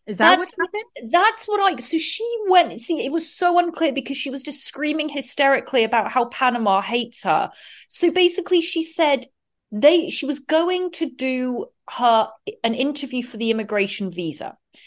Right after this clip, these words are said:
Speaker 2: When she went there, however, there was no interview.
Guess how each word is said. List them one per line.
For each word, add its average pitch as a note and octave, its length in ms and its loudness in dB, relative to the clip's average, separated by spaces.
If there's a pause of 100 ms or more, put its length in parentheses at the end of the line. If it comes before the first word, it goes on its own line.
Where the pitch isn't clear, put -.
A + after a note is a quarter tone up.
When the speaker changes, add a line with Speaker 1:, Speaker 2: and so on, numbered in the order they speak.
(160)
Speaker 2:
When A3 200 2
she A#3+ 220 -6
went D4+ 540 0
there, G#3 200 4
however, F3 480 2
there F#3 160 0
was G#3 160 -4
no B3+ 180 -4 (280)
interview. G#3 840 -2